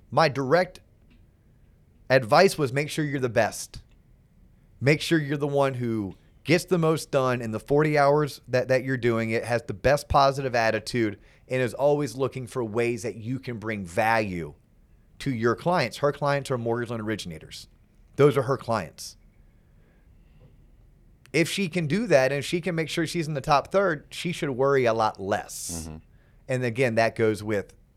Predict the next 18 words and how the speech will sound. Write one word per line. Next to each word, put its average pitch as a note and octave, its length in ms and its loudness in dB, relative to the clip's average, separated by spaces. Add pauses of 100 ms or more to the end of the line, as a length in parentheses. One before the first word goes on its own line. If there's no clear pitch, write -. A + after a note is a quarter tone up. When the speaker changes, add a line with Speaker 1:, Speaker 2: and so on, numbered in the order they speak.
(360)
Speaker 1:
just C#3 380 -2
about A#2 320 0
any D3 200 -4
industry. - 640 -12 (280)
Make A#2+ 200 -2
sure D#3 160 -2
you're C#3 180 -2
one C3 220 -2
of A#2 60 -6
the A2 80 -2
best. D#3 560 2 (920)
Put D3+ 200 2
those D3+ 180 4
golden C#3+ 320 4
handcuffs D#3+ 540 2
on C3+ 160 -2
your B2+ 120 -2
employer. A#2 680 2